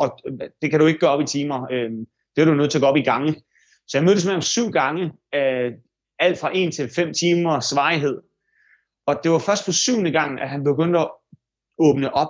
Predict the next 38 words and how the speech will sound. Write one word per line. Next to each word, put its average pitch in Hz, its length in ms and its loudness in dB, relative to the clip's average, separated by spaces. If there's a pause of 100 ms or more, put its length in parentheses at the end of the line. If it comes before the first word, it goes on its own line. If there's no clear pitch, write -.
(140)
Så, - 160 -8
så 185 140 2
meget 175 240 2
skulle 160 140 -2
der 139 80 -2
til, 175 160 2
før 170 120 -2
jeg 143 220 0
fik 151 140 -2 (200)
dannet 156 280 2
en 123 60 -2
relation. 127 360 0
Og 127 160 -4
det 160 100 4
er 151 40 -6
på 143 60 -2
trods 190 360 0
af, 160 40 2
at 131 80 4
jeg 123 120 2
fortalte, 147 340 0
hvem 143 140 0
jeg 123 120 0
var 131 240 0
og 127 100 -4
min 120 200 -4
baggrund 120 380 -2
og 120 80 -14
så - 80 -20
videre. 113 140 -14 (680)
Men 135 140 -2
da 147 60 4
jeg 143 120 4
så 208 180 0
når 202 280 2
ind 240 200 -2
til 175 120 -2
ham, 131 260 -6